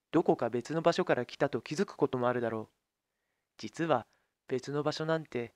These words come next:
ないんだけどね。この声は結局Jと共に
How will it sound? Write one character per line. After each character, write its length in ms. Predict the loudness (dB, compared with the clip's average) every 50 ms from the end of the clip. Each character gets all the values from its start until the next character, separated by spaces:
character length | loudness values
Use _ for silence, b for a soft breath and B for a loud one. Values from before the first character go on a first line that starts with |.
| _ _ _
な 160 | 0 0 0
い 60 | 0
ん 20 | -2
だ 80 | -6
け 80 | -6 -6
ど 100 | -8 -8
ね。 220 | -8 -10 -10 -12 _ _ _ _ _ _ _ _ _ _ _ _ _ _ _ _ _ _ _ _ _ _ _ _ _ _ _ _ _ _ _ _ _ _ _ _ _ _ _ _ _
こ 120 | 0 8
の 100 | 8 8
声 280 | 8 10 10 10 10 8
は 200 | 4 0 -6 -8 _ _ _ _ _ _ _
結 160 | -2 -2 2
局 240 | 4 2 4 4 4
J 200 | 10 12 12 12
と 120 | 12 8 0
共 240 | 0 -2 -2 -2
に 220 | -4 -6 -8 -10